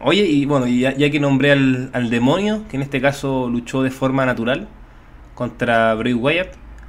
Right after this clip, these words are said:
a mí personalmente el combate, mm, aquí, aquí, aquí te pasa como lo distinto que, que lo que mencionábamos delante. Como que uno llega con cero expectativas, de hecho con ganas de que el combate pase rápido, quizás saltármelo,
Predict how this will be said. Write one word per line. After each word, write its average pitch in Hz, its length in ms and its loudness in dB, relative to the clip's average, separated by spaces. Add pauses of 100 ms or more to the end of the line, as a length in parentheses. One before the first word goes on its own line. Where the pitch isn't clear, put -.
a 120 80 -2
mí 156 120 2
personalmente 214 540 2
el 208 80 -4
combate, 185 760 2
mm, 120 320 -6 (640)
aquí, 131 260 -4 (120)
aquí, 165 220 2
aquí 170 160 0
te 185 80 0
pasa 202 220 4
como 180 140 2
lo 151 60 4
distinto 190 420 0
que, 190 220 0
que 180 100 -6
lo 170 140 0
que 165 120 0
mencionábamos 165 600 0
delante. 165 420 -2 (480)
Como 123 200 -2
que 120 80 0
uno 156 120 2
llega 165 200 4
con 147 120 0
cero - 200 -4
expectativas, 196 640 0
de 143 80 0
hecho 147 320 -2
con 123 180 -4
ganas 147 280 4
de 123 440 -2 (180)
que - 100 -8
el 113 60 -8
combate 135 300 0
pase 131 200 -2
rápido, 139 680 2
quizás 120 300 -6
saltármelo, 170 540 -2